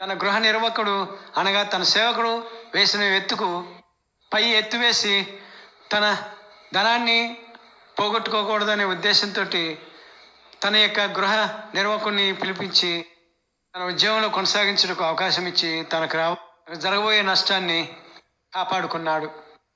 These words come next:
ఈ విషయాన్ని లూకా గారి సువార్త పదహారవ అధ్యాయము ఎనిమిదవ వచనంలో మనం చదువుతాం.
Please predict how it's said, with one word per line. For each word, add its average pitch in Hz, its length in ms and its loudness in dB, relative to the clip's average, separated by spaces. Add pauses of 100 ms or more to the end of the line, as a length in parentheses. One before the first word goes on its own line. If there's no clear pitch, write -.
(140)
ఈ 165 40 -14
విషయాన్ని 180 420 0
లూకా 180 260 -2
గారి 180 160 0
సువార్త 170 340 0
పదహారవ 165 400 0
అధ్యాయము 160 380 -4
ఎనిమిదవ 165 340 -4
వచనంలో 160 240 -4
మనం 151 200 -4
చదువుతాం. 143 460 -4